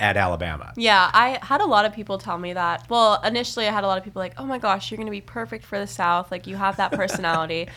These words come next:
Speaker 1: <laughs>
Speaker 2: which I think I would have been eaten alive if I had gone to
Speaker 1: <laughs>
Speaker 2: Alabama.
Speaker 1: So you
Speaker 2: Um, but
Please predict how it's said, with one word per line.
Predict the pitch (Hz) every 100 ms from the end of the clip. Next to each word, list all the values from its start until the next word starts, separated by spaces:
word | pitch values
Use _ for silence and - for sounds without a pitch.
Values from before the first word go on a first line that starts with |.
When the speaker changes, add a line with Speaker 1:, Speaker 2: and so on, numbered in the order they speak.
| -
Speaker 1:
<laughs> | - -
Speaker 2:
which | 233
I | - 226
think | 226 220
I | 208
would | 190
have | 190
been | 180 175
eaten | 202 202 180
alive | 175 165 160 -
if | - 180
I | 180 170
had | -
gone | - -
to |
Speaker 1:
<laughs> | - 170 - -
Speaker 2:
Alabama. | 165 160
Speaker 1:
So | 185
you | 160 185 - - -
Speaker 2:
Um, | 285 269 247 220 226 247
but | 262 240 214 208 - -